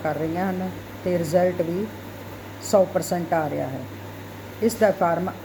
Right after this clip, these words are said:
ਅਗਲੇ ਮਹੀਨੇ ਤੁਸੀਂ ਆਪਣੇ ਸ਼ਹਿਰ ਦੇ ਕਿਸੇ ਵੀ ਕੈਫੇ ਤੋਂ ਲੈ ਕੇ ਭਰ ਸਕਦੇ ਹੋ, ਤਾਂ ਤੁਸੀਂ ਵੀ ਤੀਹ ਤੋਂ ਚਾਲੀ ਹਜ਼ਾਰ ਰੁਪਏ ਮਹੀਨਾ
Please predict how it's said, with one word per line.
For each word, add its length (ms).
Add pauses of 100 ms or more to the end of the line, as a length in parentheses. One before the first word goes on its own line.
ਅਗਲੇ 260
ਮਹੀਨੇ 500
ਤੁਸੀਂ 280
ਆਪਣੇ 320 (120)
ਸ਼ਹਿਰ 280
ਦੇ 280 (420)
ਕਿਸੇ 280
ਵੀ 140
ਕੈਫੇ 480
ਤੋਂ 100
ਲੈ 240
ਕੇ 160 (400)
ਭਰ 140
ਸਕਦੇ 540
ਹੋ, 80 (640)
ਤਾਂ 120
ਤੁਸੀਂ 340
ਵੀ 320 (240)
ਤੀਹ 260
ਤੋਂ 200
ਚਾਲੀ 260
ਹਜ਼ਾਰ 340
ਰੁਪਏ 340 (680)
ਮਹੀਨਾ 440